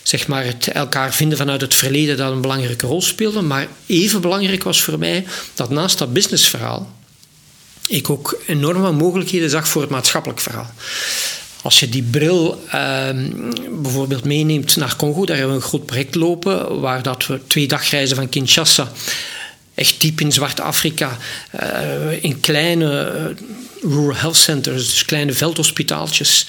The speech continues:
eh, die bril aan een verpleegster geven, dan kan die verpleegster, terwijl ze patiënten ontvangt, ook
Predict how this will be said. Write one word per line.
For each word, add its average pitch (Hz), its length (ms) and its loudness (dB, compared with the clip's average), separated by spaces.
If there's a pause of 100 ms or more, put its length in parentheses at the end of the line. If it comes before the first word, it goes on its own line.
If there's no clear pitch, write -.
(340)
eh, - 140 -6
die 127 120 0
bril 160 500 2
aan 139 500 -2
een 131 260 -2
verpleegster 147 600 0
geven, 123 480 -4
dan 131 480 -2
kan 175 160 2
die 208 140 2
verpleegster, 139 680 0 (320)
terwijl 147 500 2
ze 139 160 2 (240)
patiënten 151 500 2
ontvangt, 180 500 -2 (440)
ook 180 360 -2